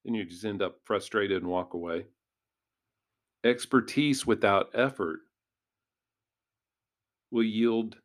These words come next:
inefficiency. How many really talented, bright people do you know who are lazy and do not give very much effort? And it's inefficient and, frankly, a waste, right?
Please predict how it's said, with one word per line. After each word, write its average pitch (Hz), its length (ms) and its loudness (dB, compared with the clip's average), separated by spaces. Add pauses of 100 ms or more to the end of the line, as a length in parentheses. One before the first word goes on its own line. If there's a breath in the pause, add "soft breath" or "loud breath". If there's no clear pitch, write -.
(400)
inefficiency. 104 840 -2 (2000)
How 131 180 -4
many 143 240 4
really 104 800 0
talented, 104 540 -2 (260)
bright 95 320 -2
people 110 400 -12 (840)
do 107 100 -10
you 110 120 4
know 101 360 0
who 101 340 0 (500)
are 107 140 0
lazy 107 540 0
and 90 180 -2
do 107 140 0
not 101 260 0
give 92 300 4
very 92 180 6
much 82 240 -2
effort? 90 380 0 (1400)
And 120 100 2
it's 104 220 0
inefficient 113 720 2 (140)
and, 95 340 -4 (800)
frankly, 107 420 2
a 82 100 2
waste, 90 540 -2
right? 85 300 -2